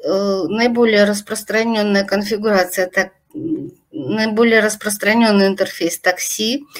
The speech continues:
В этом случае все вот, э, пункты меню, которые мы с вами видим в верхней панели, располагаются, э, сбоку, с левой стороны.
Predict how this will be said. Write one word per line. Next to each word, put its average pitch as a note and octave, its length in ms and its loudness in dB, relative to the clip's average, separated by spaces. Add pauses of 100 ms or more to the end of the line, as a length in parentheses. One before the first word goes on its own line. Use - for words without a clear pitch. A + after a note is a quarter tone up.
(260)
В A#3 40 2
этом A#3+ 260 2
случае A3 840 0
все B3 520 2
вот, G#3 300 -2 (140)
э, F#3 400 4 (1400)
пункты G#3+ 480 -2
меню, G#3+ 340 -2
которые G3 400 -2
мы F#3+ 120 -2
с F#3+ 120 -10
вами G3 260 0
видим F3+ 360 -6
в F3+ 40 -12
верхней G3 760 -2 (600)
панели, C4+ 520 4
располагаются, A#3+ 1200 2 (600)
э, E3+ 260 -4
сбоку, F#3 600 -2
с - 140 -8
левой G3+ 280 0
стороны. G#3 720 2